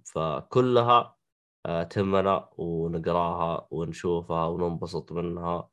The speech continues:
وتعني لنا مرة كثير. ف، يعني، صالحي الحين تقدر ترجع، خلاص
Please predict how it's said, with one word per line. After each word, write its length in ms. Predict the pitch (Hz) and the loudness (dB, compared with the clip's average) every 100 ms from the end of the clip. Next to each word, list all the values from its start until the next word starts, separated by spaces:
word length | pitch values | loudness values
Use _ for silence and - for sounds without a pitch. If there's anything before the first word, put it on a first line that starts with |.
| _ _ _ - | _ _ _ -12
وتعني 500 | 82 - 90 95 95 | -8 -4 0 2 0
لنا 400 | 87 87 87 85 | 0 -4 -2 -2
مرة 340 | 90 87 82 | 0 -2 -4
كثير. 540 | 82 82 90 90 - _ _ _ | -10 -8 -4 -4 -6 _ _ _
ف، 120 | 85 82 82 82 82 - _ _ _ _ _ _ _ _ _ _ _ | -8 -6 -6 -6 -8 -12 _ _ _ _ _ _ _ _ _ _ _
يعني، 340 | - 87 76 - _ _ _ _ _ _ _ _ _ _ _ _ - _ _ _ _ _ - _ _ - | -6 -6 -6 -12 _ _ _ _ _ _ _ _ _ _ _ _ -20 _ _ _ _ _ -20 _ _ -16
صالحي 440 | - 90 85 98 - | -4 -2 -2 -4 -8
الحين 380 | - - - - 50 50 | -8 -10 -10 -12 -14 -12
تقدر 280 | - - 64 | -12 -10 -12
ترجع، 400 | - - - - | -8 -8 -8 -10
خلاص 640 | - - - - - _ | -12 -12 -14 -20 -20 _